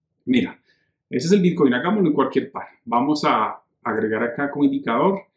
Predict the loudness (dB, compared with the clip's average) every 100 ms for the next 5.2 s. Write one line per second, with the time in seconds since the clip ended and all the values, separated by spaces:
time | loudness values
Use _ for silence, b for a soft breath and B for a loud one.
0 | _ _ -4 2 2 2 0 2 0 0
1 | 0 0 -2 -4 _ _ _ -10 -8 -4
2 | -6 -2 0 0 -2 -2 -2 -2 0 0
3 | -2 -8 _ -8 -4 0 2 2 2 2
4 | 0 0 -2 -2 -2 -2 -4 -4 0 2
5 | 2